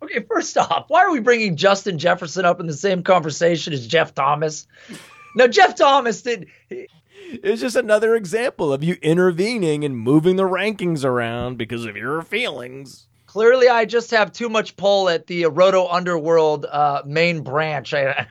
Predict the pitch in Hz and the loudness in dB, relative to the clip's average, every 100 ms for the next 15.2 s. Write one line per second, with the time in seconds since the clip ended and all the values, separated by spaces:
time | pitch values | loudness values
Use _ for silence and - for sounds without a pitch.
0 | - 175 151 185 143 - 175 190 165 165 | -6 -4 0 0 0 -2 -2 0 2 2
1 | 147 127 - - - - 277 285 - - | 2 -2 -8 -20 -20 -2 6 6 6 -2
2 | _ - 254 240 196 247 220 147 - 247 | _ 0 4 4 4 4 2 0 -2 0
3 | 254 247 _ _ 302 349 381 339 277 269 | 2 -2 _ _ 0 0 -2 0 4 6
4 | 233 233 247 247 214 254 254 190 180 180 | 6 4 4 -2 -2 -4 -2 -2 0 -2
5 | 170 - - - _ _ _ _ _ 196 | -6 -8 -20 -20 _ _ _ _ _ -2
6 | 277 302 285 277 185 220 214 214 208 202 | 0 2 2 2 2 2 4 2 0 2
7 | 190 190 196 190 190 _ _ - 175 151 | 2 0 0 -4 -6 _ _ -4 -2 4
8 | 226 - - 247 240 180 180 185 196 190 | 4 4 2 2 4 8 8 6 0 -2
9 | 175 165 147 - 175 147 _ _ _ - | -2 -2 -2 -6 -8 -10 _ _ _ -12
10 | - 160 165 156 139 143 135 127 143 131 | -4 -2 -2 -4 -4 -4 -2 -4 -4 -6
11 | 131 143 151 _ _ 185 185 233 247 233 | -6 -6 -12 _ _ -8 0 2 2 2
12 | 233 233 - 190 165 165 170 160 - _ | 2 0 0 2 4 4 2 -4 -16 _
13 | _ - 110 160 175 160 202 214 190 185 | _ -14 -6 -2 0 2 2 2 0 0
14 | 190 202 208 196 165 156 - 160 156 156 | 0 0 0 4 2 2 -2 -4 -4 -8
15 | - - | -16 -20